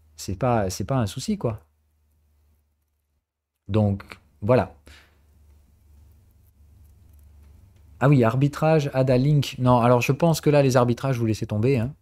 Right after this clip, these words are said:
D'accord ? Là, le... tant qu'on n'a pas de stratégie pour deux mille vingt-deux, il faut rester calme.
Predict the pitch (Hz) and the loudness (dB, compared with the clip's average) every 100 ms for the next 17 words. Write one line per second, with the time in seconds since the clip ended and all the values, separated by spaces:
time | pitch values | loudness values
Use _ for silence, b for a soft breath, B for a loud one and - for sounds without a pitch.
0 | _ _ - 131 117 117 139 117 - _ | _ _ -4 -2 -2 0 0 0 -4 _
1 | _ - 180 175 175 151 151 139 113 - | _ 0 0 2 2 2 2 2 2 -4
2 | 98 101 - 117 120 113 151 170 113 104 | -10 -8 -4 -2 -2 -2 -6 -6 -4 -2
3 | 107 101 95 101 156 180 _ b b b | -4 -2 -2 -2 -4 -6 _ b b b
4 | b b 120 - 110 107 - 127 - 104 | b b -8 -2 0 0 -2 -4 -2 -4
5 | 85 | -6